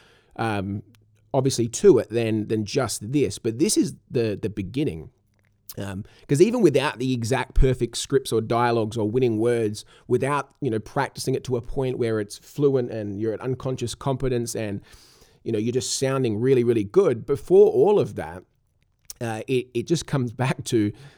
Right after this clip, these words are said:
simply you believing it. 'Cause if,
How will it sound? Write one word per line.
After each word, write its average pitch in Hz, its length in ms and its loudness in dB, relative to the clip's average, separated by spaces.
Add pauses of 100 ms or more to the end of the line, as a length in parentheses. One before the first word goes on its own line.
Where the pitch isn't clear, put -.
(180)
simply 110 800 0 (560)
you 139 260 2
believing 147 460 2
it. 90 140 -6
'Cause 135 160 0
if, 139 120 -2